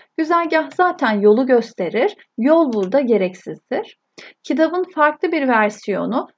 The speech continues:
Versiyon zaten farklılık demektir arkadaşlar. O yüzden burada farklı kelimesi gereksizdir. Dağın yüksek zirvesi derken zirve zaten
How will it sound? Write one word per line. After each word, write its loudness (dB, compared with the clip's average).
Versiyon 0
zaten -2
farklılık -4
demektir -2
arkadaşlar. -4
O 0
yüzden -2
burada -2
farklı -2
kelimesi -4
gereksizdir. -4
Dağın 4
yüksek -2
zirvesi 0
derken 0
zirve 2
zaten 0